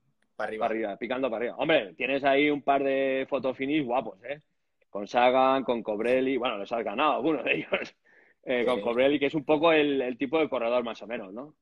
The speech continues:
Speaker 1: Sí, sí, sí.
Speaker 2: Ostras, qué, qué bue-, qué bueno. Y el, a ver qué dice por ahí. ¿Qué dice por ahí, Purito? ¿Deja alguna cosilla o no? Guau, guau, la gente se está calentando, ¿eh?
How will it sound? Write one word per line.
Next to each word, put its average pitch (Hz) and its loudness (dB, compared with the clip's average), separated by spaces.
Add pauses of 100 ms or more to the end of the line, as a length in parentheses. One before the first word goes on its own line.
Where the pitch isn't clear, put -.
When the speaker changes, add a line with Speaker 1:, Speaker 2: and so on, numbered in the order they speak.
(880)
Speaker 1:
Sí, 110 -8
sí, 101 -14
sí. 98 -14 (1500)
Speaker 2:
Ostras, - -10
qué, 92 -8
qué 98 -4
bue-, 98 -2
qué - -4
bueno. 95 -4 (140)
Y - -4
el, 95 -4 (580)
a 101 4
ver 110 6
qué 127 4
dice 120 0
por 113 2
ahí. 104 -4
¿Qué 117 -4
dice 117 -2
por 110 -2
ahí, 107 2
Purito? 104 -2
¿Deja 107 -4
alguna 117 0
cosilla 113 -4
o - -4
no? 98 -10 (600)
Guau, 110 2
guau, 113 4
la 107 -2
gente 123 2
se 151 4
está 165 4
calentando, 131 0
¿eh? 165 -8